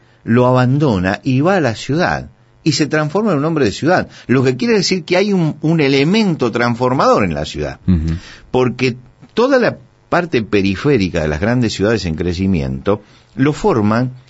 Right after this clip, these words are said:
Speaker 1: gente que viene para instalarse en la gran ciudad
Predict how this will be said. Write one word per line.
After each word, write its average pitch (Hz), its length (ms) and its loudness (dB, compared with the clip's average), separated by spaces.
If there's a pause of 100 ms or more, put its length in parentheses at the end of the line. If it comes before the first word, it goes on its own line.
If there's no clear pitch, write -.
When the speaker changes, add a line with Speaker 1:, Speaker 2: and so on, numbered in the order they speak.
Speaker 1:
gente 226 460 0
que 101 200 2
viene 98 520 0
para 113 280 0
instalarse 117 1040 -2
en 92 160 -2
la 80 80 0
gran 85 240 0
ciudad 67 380 -6